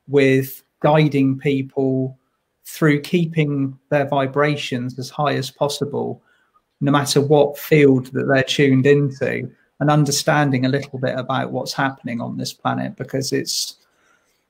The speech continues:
on one side of the coin, you can look at it and it just looks like absolute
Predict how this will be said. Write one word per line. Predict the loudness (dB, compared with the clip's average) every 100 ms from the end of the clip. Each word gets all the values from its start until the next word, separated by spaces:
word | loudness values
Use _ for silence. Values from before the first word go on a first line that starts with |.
| -2
on | 2 6
one | 6 6
side | 6 4 4
of | 2
the | -2
coin, | 0 4 4 4
you | 2
can | 2 0
look | 2 0
at | -2
it | -2
and | -4
it | -8
just | -8 -6
looks | -8 -6
like | -6 -4
absolute | -6 -6 -8 -6 -6 -6